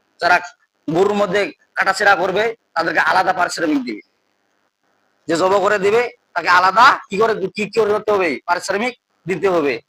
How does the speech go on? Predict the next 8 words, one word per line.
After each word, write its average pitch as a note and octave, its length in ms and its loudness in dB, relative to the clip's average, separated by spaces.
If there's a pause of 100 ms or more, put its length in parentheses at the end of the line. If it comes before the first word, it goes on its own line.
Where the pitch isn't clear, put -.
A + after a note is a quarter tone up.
(100)
এটাই A3+ 180 4
হলো G#3+ 120 0
সঠিক E3 260 -4
ব্যাখ্যা, - 240 -8 (1040)
কারণ F3 160 -2
সে A3+ 60 4
আল্লাহকে G#3+ 380 4 (140)
পছন্দ G3+ 260 -2